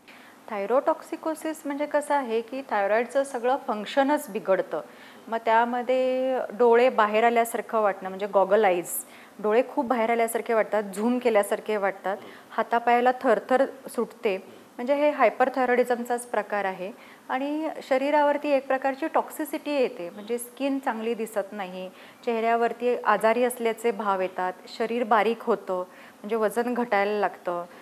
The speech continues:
त्याच्यानंतर, अ, युरिनेशनचं वगैरे प्रमाण कमी जास्त होतं. स्त्रियांच्यामध्ये जर का झालं तर मासिक पाळी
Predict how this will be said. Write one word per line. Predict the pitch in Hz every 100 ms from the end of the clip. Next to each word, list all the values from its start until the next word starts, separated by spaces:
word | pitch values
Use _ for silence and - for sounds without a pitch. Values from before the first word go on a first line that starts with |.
| - -
त्याच्यानंतर, | 220 233 233 226 226 233 240 226 -
अ, | 220
युरिनेशनचं | 220 226 240 247 247 240 233 233
वगैरे | 233 226 226
प्रमाण | 226 214 208 220
कमी | 220 208 196
जास्त | 196 190 208
होतं. | 196 190 180
स्त्रियांच्यामध्ये | 185 254 247 240 254 262 247 254
जर | 247 233
का | 240
झालं | 233 240 226 226
तर | 254 - - - -
मासिक | 220 214 269 -
पाळी | 254